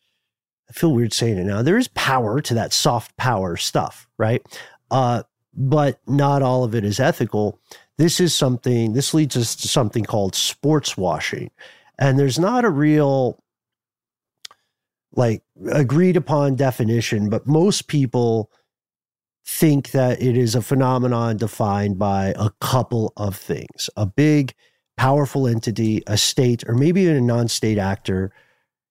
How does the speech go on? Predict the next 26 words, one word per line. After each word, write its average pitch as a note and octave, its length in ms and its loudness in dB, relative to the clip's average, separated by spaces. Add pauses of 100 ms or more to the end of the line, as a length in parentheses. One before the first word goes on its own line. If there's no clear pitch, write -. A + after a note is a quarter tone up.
uses D#3+ 500 2
sports - 640 -4
to - 160 -6
make C3 240 2
themselves C#3+ 580 0
look A#2 440 -2
better D#3 500 2
in A#2 140 0
the A#2 80 0
public D#3 560 0 (100)
eye. G2 500 -2 (360)
And C3+ 200 2
they C#3+ 140 2
can, C#3 300 0
this D#3 200 0
can C#3+ 140 -2
be C#3+ 120 4
anything C3+ 380 2
from, F#2+ 380 -2 (380)
uh, G#2+ 340 0
sponsoring C3 760 0
sports - 520 -2
teams, C3 640 -2 (280)
right? A#2+ 300 0 (480)
You G#2+ 80 0
know, A2 380 0